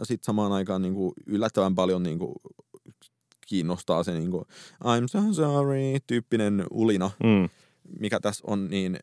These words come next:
Speaker 1: en, en mä tiedä, että onks tää nyt se niinku jotenkin ensimmäinen genrensä ikään kuin kulmakivilevy sitten,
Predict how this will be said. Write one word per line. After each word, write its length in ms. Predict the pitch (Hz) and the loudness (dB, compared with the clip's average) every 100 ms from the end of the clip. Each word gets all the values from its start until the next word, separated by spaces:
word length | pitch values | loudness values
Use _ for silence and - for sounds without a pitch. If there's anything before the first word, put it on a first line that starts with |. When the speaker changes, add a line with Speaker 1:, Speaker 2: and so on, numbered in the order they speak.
| _ _ _ _ _ _ - | _ _ _ _ _ _ -4
Speaker 1:
en, 180 | 127 127 | -2 2
en 100 | 135 | 2
mä 100 | 143 | 4
tiedä, 320 | 143 127 95 - _ _ _ - | 4 4 4 0 _ _ _ -4
että 140 | 110 | -2
onks 180 | 123 107 - | -2 -2 0
tää 160 | 104 | 2
nyt 140 | 101 - | 0 -2
se 100 | 101 | -2
niinku 160 | 101 | 0
jotenkin 280 | 98 95 110 | 0 0 -2
ensimmäinen 560 | 104 95 90 80 85 - - _ _ _ _ - | 0 0 0 0 -2 -6 -12 _ _ _ _ -6
genrensä 460 | 104 95 90 92 - | -2 0 0 -2 -4
ikään 280 | 92 101 87 | -4 -4 -4
kuin 160 | 92 98 | -6 -4
kulmakivilevy 680 | 104 101 - 107 107 107 117 | -2 -2 -4 -4 0 0 -2
sitten, 300 | 127 - | -6 -4